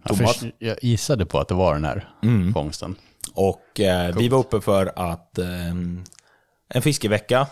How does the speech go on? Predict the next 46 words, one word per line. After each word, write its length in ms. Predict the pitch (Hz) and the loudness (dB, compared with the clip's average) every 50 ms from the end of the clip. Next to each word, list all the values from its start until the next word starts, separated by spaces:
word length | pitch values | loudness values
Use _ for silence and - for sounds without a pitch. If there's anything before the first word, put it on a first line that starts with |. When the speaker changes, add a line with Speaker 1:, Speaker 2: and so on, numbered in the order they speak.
| - 113 107 - - | -8 -14 -14 -10 -6
Speaker 2:
Eh, 560 | - 101 98 95 92 92 92 92 92 92 92 | -4 -2 -2 0 0 -2 -2 -2 -2 -2 -4
de 440 | 90 - 95 98 98 120 110 107 104 | -6 -8 -8 0 0 0 2 2 0
har 160 | 101 113 110 | 0 2 2
ju 60 | 107 110 | 2 4
varit 240 | 110 110 101 90 | 2 2 2 2
lite 140 | 104 113 98 | 0 -2 -2
bortskämda 480 | 98 113 113 - - 98 98 98 98 101 | -2 -2 -2 -2 -4 -4 -2 0 0 0
genom 220 | 101 98 95 101 | 0 0 0 0
åren 440 | 104 98 95 92 101 120 123 110 95 | 0 0 0 0 0 0 0 0 0
med 400 | 98 98 98 98 92 78 90 98 | 0 0 0 -2 -4 -4 -4 -4
att, 220 | 98 - _ - | -4 -4 _ -6
eh, 60 | 98 95 | -2 -2
vi 540 | 95 92 90 95 95 95 92 92 95 95 - - - - - | 0 -2 -2 -2 -4 -4 -4 -4 -4 -6 -8 -10 -14 -12 -6
fångar 320 | - 131 101 87 85 101 | -4 -2 -2 -2 -2 -2
ganska 320 | 127 160 117 98 - - 101 98 98 101 104 101 101 120 147 170 | -2 -2 -4 -4 -4 -6 -6 -4 -4 -6 -6 -8 -10 -12 -14 -14
stora 340 | - - - 120 101 95 92 | -10 -8 -6 -4 -2 -2 -2
fiskar 400 | - 120 110 - - - 135 143 | -2 -2 -4 -4 -2 0 0 0
när 100 | 135 110 | 0 0
vi 80 | 101 104 | -4 -6
fiskar 340 | - - 107 - - - 117 | -6 -6 -6 -6 -2 0 0
ihop 220 | 135 139 110 - | 2 0 0 -2
i 40 | 104 | -2
Norge. 360 | 104 95 90 90 95 113 131 - - _ - - | -2 -2 -2 0 0 -2 -2 -2 -6 _ -12 -6
Speaker 1:
Ja. 120 | - 131 101 - | -6 -4 -2 0
Speaker 2:
De 80 | 107 | 2
har 100 | 117 117 113 | 4 4 2
faktiskt 120 | 101 - | 2 0
fiskat, 340 | - 104 104 104 101 107 104 | -4 -2 0 2 2 2 2
Speaker 1:
De, 60 | 117 | 2
de 200 | 101 104 107 104 | 2 2 2 4
har 100 | 101 117 | 4 4
Speaker 2:
eh, 40 | 104 | 4
Speaker 1:
kanske 200 | 101 98 - 104 | 4 4 2 2
har 140 | 90 - 98 | 2 2 0
en 80 | 95 | 2
bra 200 | 90 117 107 98 | 2 2 2 2
guide. 460 | 98 104 98 101 90 78 73 80 - - - | 2 2 0 2 2 0 2 0 0 -2 -2
<laughs> 120 | - - - | -8 -4 0
Speaker 2:
kan, 120 | 156 127 - - 143 | 0 0 0 2 2
kan, 360 | - 165 151 160 135 - 202 | 4 4 6 4 4 4 4
kan 260 | - 190 165 147 151 143 131 123 127 | 4 4 4 4 2 2 2 2 2
ligga 200 | 139 123 120 113 | 4 4 4 2
någonting 300 | 107 101 95 117 113 113 | 2 2 2 2 2 2
i 40 | |
det 120 | 107 92 85 | 0 0 -2
kanske, 360 | 87 95 90 87 - 104 92 | -4 -6 -6 -2 -2 -2 -4